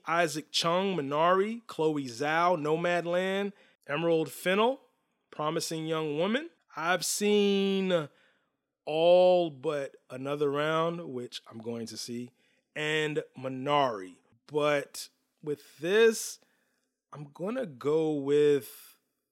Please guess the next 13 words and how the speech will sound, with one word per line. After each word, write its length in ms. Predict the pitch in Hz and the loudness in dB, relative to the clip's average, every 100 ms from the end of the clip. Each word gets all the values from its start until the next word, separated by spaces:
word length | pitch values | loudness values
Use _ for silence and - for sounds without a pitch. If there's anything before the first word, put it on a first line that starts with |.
| _ _ _ | _ _ _
Emerald 600 | - 165 180 185 170 147 | -8 -4 0 2 0 -2
Fennell 720 | - - 165 170 139 123 110 _ _ _ _ _ _ | -10 -4 2 2 2 -4 -8 _ _ _ _ _ _
for 180 | - | -14
Promising 640 | 123 - 139 139 127 135 127 | -12 -6 -4 -4 -6 -8 -8
Young 300 | 131 123 120 | -6 -8 -6
Woman. 320 | 127 113 95 | 0 0 0
Just 260 | 180 196 202 | -2 -2 0
a, 220 | 165 - | -2 -2
a 100 | 156 | -6
really 720 | 131 135 165 233 254 233 196 - - _ 117 107 | -6 -8 -4 -2 0 0 -2 -6 -20 _ -20 -4
different 500 | 190 196 - 208 - | 2 2 2 -2 -4
take 600 | - - 185 160 - - _ _ _ _ _ _ - | -12 0 2 2 0 -18 _ _ _ _ _ _ -12
on 680 | 147 156 151 147 143 139 | -6 -4 -4 -4 -6 -8